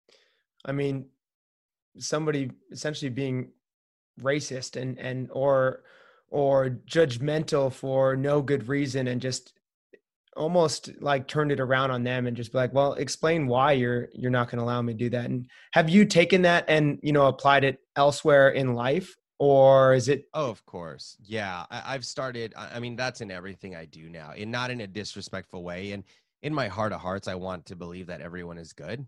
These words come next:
Speaker 2: uh, knowing that that's not the true, but I wanna act that way. So, uh,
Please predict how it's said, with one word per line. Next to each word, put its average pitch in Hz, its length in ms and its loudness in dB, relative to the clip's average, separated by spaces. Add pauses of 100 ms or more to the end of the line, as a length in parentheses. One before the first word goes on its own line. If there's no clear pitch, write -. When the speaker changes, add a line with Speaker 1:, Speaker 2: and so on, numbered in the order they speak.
(260)
Speaker 2:
uh, 85 220 -12
knowing 90 440 -10
that 85 160 -16
that's - 180 -20
not 82 160 -20
the - 60 -20
true, 110 400 -10
but 90 160 -10
I 90 100 -10
wanna 87 300 -14
act 78 260 -20
that 113 160 -8
way. 135 240 -8 (460)
So, 117 500 -4
uh, 82 80 -18